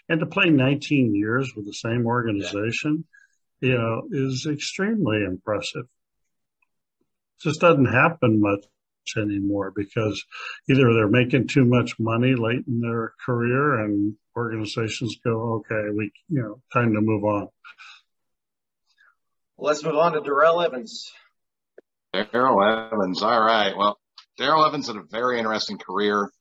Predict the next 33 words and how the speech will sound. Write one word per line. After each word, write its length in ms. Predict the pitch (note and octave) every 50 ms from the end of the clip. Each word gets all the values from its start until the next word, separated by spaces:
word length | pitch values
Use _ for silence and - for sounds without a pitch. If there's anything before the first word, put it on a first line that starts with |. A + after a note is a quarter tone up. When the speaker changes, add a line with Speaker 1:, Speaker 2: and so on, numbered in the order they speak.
| _ _ _ _ _ _ _ -
Speaker 3:
I 140 | E2 F2+ F2
played 220 | - - B2+ A2+
for 80 | A2+ A2
three 260 | - - - - D#3+
different 320 | D#3+ E3 D#3+ E3+ C3 -
teams, 720 | - - C#3 C#3 C#3 C3+ C#3 C#3 C#3 C3+ - - - - - -
Atlanta 420 | G2 F2+ G2 A#2+ B2+ C3 C3+ C3+
from 160 | C3 - B2 A2
sixty-nine 580 | - - C3 - - A#2+ B2 B2 B2 B2 A#2+
to 60 | A#2
seventy-six 1000 | - - B2+ A#2 A#2 A#2 A2 - - - A#2+ A#2 A2 A2+ - - - - - - - _ _ _ _ _ _ _ _ -
and 100 | F#2 G2+
eighty-nine, 640 | G#2+ A2 A2 A2 G#2+ G#2+ G#2+ A2 A2 A2 A2 A2 G#2
San 200 | - - A#2+ A2+
Francisco 500 | G#2 A2 - - B2+ A#2+ - - A#2+ A2+
from 140 | - A2 G2+
seventy-six 560 | - - A2 G#2+ G#2+ G2+ - - A2+ G#2 -
to 80 | -
eighty-three, 560 | G2+ F#2+ F#2 F2+ - - - A#2 A2+ A2 A2 G#2
and 100 | F2+ F2+
then 80 | F2
Detroit 440 | E2 - A2+ G2 - - B2 A2 -
to, 120 | - - - _ _ -
from 160 | G#2 F#2+ F2+
eighty-four 400 | G#2 G#2+ G#2 F#2 - A2+ A2 F#2+
to 60 | F#2
eighty-eight. 680 | C#2 G2+ G#2 G2 G2+ G2 D#2+ A#2 B2 A#2+ G#2 F#2 F#2 - _ _ - - _ _ _ _ _ _ _ -
And 140 | G2+ G#2+
he 80 | C3 F#3
accomplished 540 | G3 G3 - - F3+ F3+ F3+ F3+ D3+ - -
something 280 | D#3 D#3+ - D3 C3+
unique 520 | B2 B2+ C#3 C#3 B2+ A#2+ C#3 D#3+ D#3 - -
with 180 | G#2+ F#2+ -